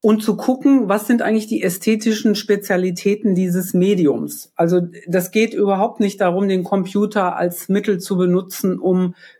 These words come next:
über Geschehnisse der Welt zu berichten oder die zu analysieren oder zu simulieren, sondern es geht eigentlich darum, so ganz genau wie möglich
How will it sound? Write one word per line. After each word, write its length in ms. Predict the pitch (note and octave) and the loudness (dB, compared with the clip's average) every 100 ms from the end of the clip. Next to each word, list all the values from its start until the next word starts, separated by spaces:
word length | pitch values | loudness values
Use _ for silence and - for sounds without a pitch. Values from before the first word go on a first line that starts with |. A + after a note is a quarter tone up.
| _ | _
über 320 | A3 A3+ G#3+ | 0 2 2
Geschehnisse 680 | F#3 F#3 G3+ G3 G3 F#3+ F3+ | 0 -2 0 2 2 0 -2
der 240 | E3+ D#3+ | 0 0
Welt 300 | D#3+ F3+ G3 | 2 0 -2
zu 340 | - - - E3+ | -10 -16 -4 0
berichten 560 | E3 F#3+ A3+ - F#3+ | 2 0 -2 -4 -2
oder 240 | F3 F3 D#3 | 0 0 0
die 140 | E3+ | -4
zu 160 | E3+ - | -4 -4
analysieren 760 | E3 D#3+ D#3 D3+ F3 G3 F3 | 0 0 0 0 0 2 0
oder 240 | D#3+ D#3 | -2 -4
zu 160 | D3+ - | -4 -4
simulieren, 760 | D#3 G#3 G3+ D3 D3+ F3 A3+ - - - - - | 0 2 2 2 2 0 -2 -8 -20 -20 -20 -4
sondern 400 | G3+ G#3 G#3 G#3 | 0 2 2 -2
es 160 | C#4 | -6
geht 280 | - A3 A3 | -2 -2 -2
eigentlich 420 | A3 A3 A3+ G#3+ | -2 -2 -2 -2
darum, 500 | G3 F#3 F#3+ G#3 G#3 | -2 -2 0 0 0
so 200 | F#3+ F#3 | -2 -2
ganz 680 | F3 F3+ A#3+ C#4 - - - _ _ | 0 0 0 -2 -6 -12 -18 _ _
genau 460 | F#3 F#3 F#3+ A3+ | 0 2 2 0
wie 100 | G3+ | 0
möglich 720 | F#3 F3+ A3 A3 F#3 G3+ - | 0 2 2 0 -2 -2 -2